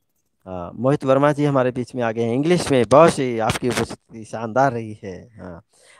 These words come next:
आपने इंग्लिश से एमए किया है दिव्या गुप्ता जी, आपने पहला स्थान प्राप्त किया है। इंग्लिश से इन्होंने एमए किया है, संस्कृत से नहीं, इंग्लिश से आपने एमए किया है।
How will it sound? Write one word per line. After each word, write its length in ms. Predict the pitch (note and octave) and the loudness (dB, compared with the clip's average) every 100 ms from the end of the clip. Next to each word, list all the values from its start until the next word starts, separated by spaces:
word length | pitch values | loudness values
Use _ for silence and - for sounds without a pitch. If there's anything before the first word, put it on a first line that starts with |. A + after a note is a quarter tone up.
| - | -4
आपने 280 | A#2+ - E3 | -2 0 -2
इंग्लिश 380 | D#3+ E3 G3 - | -2 0 0 0
से 120 | C#3+ | 0
एमए 160 | C3+ | -2
किया 200 | - C3+ | -2 -2
है 100 | D3 | 0
दिव्या 260 | D#3+ C3+ B2+ | 0 -2 -4
गुप्ता 320 | A#2 - C3+ | -6 -6 -2
जी, 120 | C3+ | 0
आपने 240 | E3 C3+ B2 | 0 0 -4
पहला 320 | - C3 B2 | -2 0 0
स्थान 240 | - A#2 | -2 -8
प्राप्त 280 | G2+ G#2+ - | -6 -6 -8
किया 240 | - A#2 A#2+ | -8 -6 -4
है। 180 | D#3+ | -4
इंग्लिश 360 | D#3+ B2 C3+ D3 | -4 -2 0 -2
से 160 | C#3+ A#2+ | 0 -2
इन्होंने 280 | A#2 A2+ | 0 -2
एमए 180 | G#2+ A2+ | -4 -4
किया 300 | - A#2+ B2 | -6 -6 -4
है, 240 | C3+ F3 B3+ _ _ _ | -2 -2 -6 _ _ _
संस्कृत 380 | - A2 - A#2+ | -10 -10 -6 -6
से 100 | C3 | -2
नहीं, 200 | D3+ E3 | -2 -2
इंग्लिश 440 | A#2 A#2+ C3 E3+ | -4 -4 -2 -4
से 440 | - - B2+ E3 F3 | -4 -4 -2 -2 -4
आपने 340 | - A2+ A#2+ A2 | -8 -8 -4 -4
एमए 380 | G#2 G#2 G#2+ G2+ | -4 -6 -6 -6
किया 320 | - G2 G2 | -8 -4 -2
है। 300 | A#2 D3+ | -2 -4